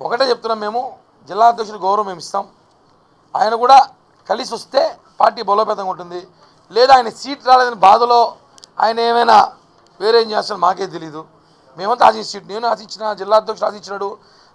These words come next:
అందరూ ఆశించినాడు. ఇప్పుడు జే-, తెలుగుదేశంలో కూడా విజయ్ కుమార్ ఆశించినాడు, జయమన్ ఆశించినాడు, సుగుణం ఆశించింది, అన్ని పార్టీలు అందరూ ఆశిస్తారు. ఆశించిన సీట్ రాలేదు కదా, ఆయనకు వచ్చింది అదృష్టం, వరమే కొట్టింది. దాన్ని మా అధ్యక్షులు డైజెస్ట్ చేసుకుంటారో తెలియదు, కానీ మేమైతే అందరం కలిసి పనిచేయాలనుకుంటున్నాం.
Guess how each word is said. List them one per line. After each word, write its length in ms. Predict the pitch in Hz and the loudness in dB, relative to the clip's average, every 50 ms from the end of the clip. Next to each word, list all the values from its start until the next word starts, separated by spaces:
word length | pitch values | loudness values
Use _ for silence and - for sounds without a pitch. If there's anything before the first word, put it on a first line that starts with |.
| - - | -4 -4
అందరూ 200 | 214 226 247 254 254 233 | -2 2 4 4 6 6
ఆశించినాడు. 320 | 233 233 233 175 214 233 226 | 6 4 2 -4 -10 -10 -10
ఇప్పుడు 160 | 202 202 170 180 | -12 -12 -8 -6
జే-, 180 | 202 208 196 - - | -6 -6 -6 -8 -12
తెలుగుదేశంలో 420 | 233 233 240 240 233 - 220 220 214 220 | -14 -10 -6 -6 -6 -6 -6 -6 -4 0
కూడా 120 | 233 247 240 226 214 | 4 4 4 4 2
విజయ్ 180 | 214 220 214 214 | -2 -8 -8 -6
కుమార్ 180 | 214 220 214 214 | -4 -4 -2 -2
ఆశించినాడు, 340 | 214 208 208 165 208 220 214 185 | -4 -4 -6 -8 -8 -8 -8 -4
జయమన్ 240 | 214 220 220 220 214 208 | -4 -2 0 0 0 0
ఆశించినాడు, 460 | 208 214 208 - - 208 208 202 214 214 214 - - _ _ _ _ - | -2 -4 -12 -12 -10 -8 -6 -4 -6 -6 -8 -10 -20 _ _ _ _ -16
సుగుణం 280 | 214 226 233 233 226 226 214 | -12 -10 -6 -4 -2 -2 -2
ఆశించింది, 440 | 208 208 170 - 214 208 208 214 214 190 _ _ _ _ _ _ - | -4 -6 -14 -18 -20 -18 -18 -18 -18 -20 _ _ _ _ _ _ -12
అన్ని 220 | - 180 233 277 269 - - | -10 -10 -8 -8 -4 0 2
పార్టీలు 280 | 233 247 - 269 269 247 | 2 2 2 2 2 2
అందరూ 160 | 240 262 240 - | 4 4 4 4
ఆశిస్తారు. 340 | 247 254 - - 208 175 - _ _ _ _ _ _ _ _ - | 4 2 -4 -6 -6 -6 -6 _ _ _ _ _ _ _ _ -2
ఆశించిన 420 | - - - 262 247 220 254 262 240 - | 2 2 2 2 0 -8 -10 -10 -10 -10
సీట్ 160 | 247 226 - - | -16 -10 -4 0
రాలేదు 220 | - 214 214 208 196 | 0 2 2 0 -2
కదా, 120 | 190 214 - - - _ _ - - | -4 -6 -6 -6 -14 _ _ -16 -14
ఆయనకు 220 | 208 208 214 208 208 | -14 -12 -12 -14 -14
వచ్చింది 260 | - - 269 254 233 214 214 | -14 -14 -10 -4 -2 -2 -2
అదృష్టం, 360 | 185 247 233 - - 220 220 208 214 - | -2 -6 -10 -6 -6 -6 -6 -6 -4 -2
వరమే 200 | 180 208 226 240 233 208 | -2 -2 -2 -2 -4 -8
కొట్టింది. 320 | 208 - 208 185 185 208 214 - _ _ _ _ _ _ _ _ | -8 -10 -12 -16 -14 -14 -14 -16 _ _ _ _ _ _ _ _
దాన్ని 180 | 170 202 233 240 226 | 0 0 0 2 2
మా 40 | 214 214 | 0 2
అధ్యక్షులు 340 | 196 247 - 240 240 233 220 220 208 202 190 185 185 170 - | 0 -2 -6 -4 -2 -2 -2 -2 -4 -8 -10 -20 -14 -10 -8
డైజెస్ట్ 300 | 202 220 233 220 226 - | -6 -4 -6 -6 -6 -8
చేసుకుంటారో 380 | 170 - - 208 202 202 190 - - | -10 -10 -10 -10 -8 -10 -10 -10 -10
తెలియదు, 180 | 190 208 202 180 | -14 -14 -12 -12
కానీ 160 | 196 214 277 294 _ _ _ _ _ _ _ _ - | -12 -12 -12 -16 _ _ _ _ _ _ _ _ -8
మేమైతే 360 | 180 220 254 262 254 262 262 247 | -4 -4 -2 0 -2 -2 0 -2
అందరం 180 | 226 240 233 - | -2 -2 -4 -6
కలిసి 160 | 233 233 - - 214 | -8 -8 -10 -14 -14
పనిచేయాలనుకుంటున్నాం. 560 | 202 208 220 220 214 202 202 - 226 254 262 | -12 -8 -6 -6 -4 -6 -6 -8 -8 -8 -10